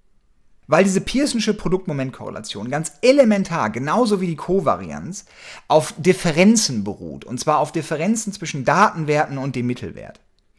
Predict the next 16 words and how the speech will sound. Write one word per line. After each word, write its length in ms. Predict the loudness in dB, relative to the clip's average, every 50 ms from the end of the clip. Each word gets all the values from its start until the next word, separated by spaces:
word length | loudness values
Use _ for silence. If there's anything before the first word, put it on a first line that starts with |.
| _ _ _
sind 220 | 4 6 6 6 4
diese 220 | 2 4 4 4
beiden 320 | 6 6 6 6 4 2 0
Koeffizienten 720 | 0 -2 -2 -2 -4 -6 -4 -4 -4 -4 -4 -8 -12 -14 _ _ _ 4
ausschließlich 960 | 6 6 6 4 2 -2 -2 0 4 4 4 4 2 -2 -6 -6 -8 -4 -4
auf 160 | -4 -6 -2 _
Intervallskalenniveau 1300 | 2 2 2 2 2 0 2 2 4 4 4 2 2 -2 -6 -8 -8 -8 -6 -6 -6 -6 -6 -6 -8 -10
zu 160 | -10 -10 -10
berechnen. 480 | -10 -8 -10 -10 -12 -14 -18 -20 -20 _ _ _ _ _ -20 -20 _
Für 140 | -8 -6 -4
niedrigere 880 | 0 2 4 4 4 4 4 2 0 0 0 -2 -2 -4 -4 -6 -6 -6
Skalenniveaus 840 | -6 -6 -4 -2 0 0 0 0 -2 -4 -2 -2 -2 -2 -2 -2
haben 240 | 0 0 2 2 2
wir 120 | 2 0 0 -2 -4
andere 560 | 0 2 4 4 4 4 2 0 0 -2 -6 -6
Zusammenhangskoeffizienten, 1500 | -6 -10 -8 -6 -2 -2 -2 0 0 -2 -2 -2 -2 -4 -6 -8 -8 -8 -6 -8 -8 -6 -6 -4 -6 -6 -6 -8 -12 -12